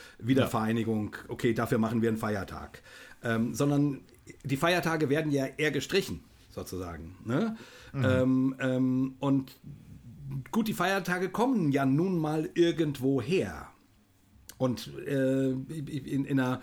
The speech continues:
Speaker 1: in unserer Welt eben aus der christlichen Tradition. Da kommt man nun nicht drum rum,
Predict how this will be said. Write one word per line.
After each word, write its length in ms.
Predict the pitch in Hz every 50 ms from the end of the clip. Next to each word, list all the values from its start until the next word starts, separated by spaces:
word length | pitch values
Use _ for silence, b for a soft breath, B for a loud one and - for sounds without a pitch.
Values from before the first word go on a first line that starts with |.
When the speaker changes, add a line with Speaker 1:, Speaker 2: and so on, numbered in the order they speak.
| B B B B B B
Speaker 1:
in 100 | - 135
unserer 380 | 139 147 139 139 143 151 143 117
Welt 220 | 117 139 156 151
eben 480 | - - 139 143 156 160 160 151 120 - - _
aus 380 | - 120 123 120 - - - -
der 120 | 139 127
christlichen 440 | - - 123 110 - 135 131 139 131
Tradition. 600 | 135 131 135 147 143 - 175 196 170 127 101 95
Da 100 | 101 98
kommt 240 | - - 123 - -
man 140 | 135 127 127
nun 140 | 127 127 123
nicht 160 | 135 139 143
drum 200 | - - 147 147 147
rum, 320 | 175 170 135 110 110 -